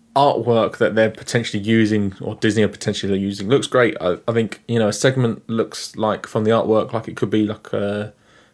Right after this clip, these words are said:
the centerpiece could be, uh, Moana themed, maybe. I, I don't think that happens. <laughs> But, but, you know, based on what they're doing at Epcot,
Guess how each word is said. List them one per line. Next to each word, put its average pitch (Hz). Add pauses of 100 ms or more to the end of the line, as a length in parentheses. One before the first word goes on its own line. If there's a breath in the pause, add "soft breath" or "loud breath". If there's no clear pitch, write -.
the 110
centerpiece 110
could -
be, 107
uh, 98
Moana 117
themed, 151 (360)
maybe. 139 (920 soft breath)
I, 80 (240)
I 117
don't 110
think 104
that 98
happens. 113 (320 loud breath)
<laughs> - (380 loud breath)
But, -
but, 131
you 127
know, 101
based 131
on 113
what 110
they're 107
doing 107
at -
Epcot, 98